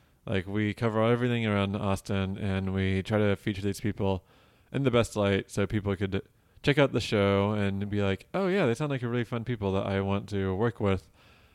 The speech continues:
And I have, I've been wanting to find something to do on Saturdays, so I'm gonna go volunteer at Austin Pets Alive as a dog walker.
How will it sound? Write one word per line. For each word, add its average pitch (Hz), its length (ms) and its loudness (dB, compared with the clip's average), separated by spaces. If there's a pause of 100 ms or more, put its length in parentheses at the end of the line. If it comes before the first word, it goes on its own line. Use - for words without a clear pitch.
(180)
And 95 220 -2
I 101 100 2
have, 101 400 0 (440)
I've 104 80 -4
been 101 120 0
wanting 101 160 0
to 101 60 -2
find 107 180 -2
something 107 140 -2
to 104 60 -2
do 107 140 0
on 101 120 -2
Saturdays, 98 640 0 (380)
so 95 240 -2
I'm 98 140 0
gonna 110 120 -2
go 104 140 2
volunteer 107 560 2
at 101 100 4
Austin 104 300 -4
Pets 113 200 -2
Alive 95 360 -2
as 95 60 -4
a 101 40 -4
dog 110 240 0
walker. 101 400 -4